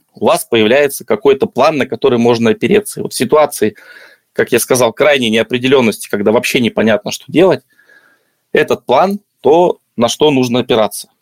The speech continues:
Этот план можно выражать в деньгах, в конкретных шагах по каким-то продуктам, по каким-то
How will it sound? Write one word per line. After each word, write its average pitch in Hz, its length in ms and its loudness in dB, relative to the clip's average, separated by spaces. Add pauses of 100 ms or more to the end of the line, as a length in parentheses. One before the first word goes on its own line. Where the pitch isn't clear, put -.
(140)
Этот - 280 0
план 175 220 2
можно 127 260 2
выражать 117 540 0
в 113 40 -12
деньгах, 123 680 0
в - 80 -20
конкретных 151 640 -2
шагах 113 560 0
по 113 360 4 (1000)
каким-то 147 400 0
продуктам, 113 640 -2
по 101 80 -16
каким-то 127 560 -2